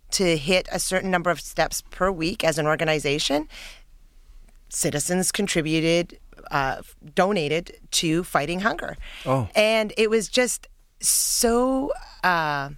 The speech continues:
Speaker 1: it, they, they, they were, it was, it was such a great event because, again, it, it hit on the two things we talked about,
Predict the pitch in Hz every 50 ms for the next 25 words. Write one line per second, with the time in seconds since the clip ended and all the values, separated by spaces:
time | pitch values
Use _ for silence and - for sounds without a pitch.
0 | - - - - - - - - - - - - - - - - - - - 208
1 | 202 - 185 190 196 190 - 151 147 180 175 165 156 151 147 165 160 156 147 143
2 | 147 143 - - 175 156 156 151 - - - 165 143 - - 233 240 - 254 202
3 | 156 - 190 185 175 175 151 165 151 135 - - 135 - 165 139 151 147 139 175
4 | 170 160 147 139 135 - - 151 143 - 160 147 - - 165 202 208 190 170 160
5 | 139 - - - 151 - - - - 196 185 165 - 175 160 156 139 143 143 -
6 | 151 139 147 - - - 131 120 -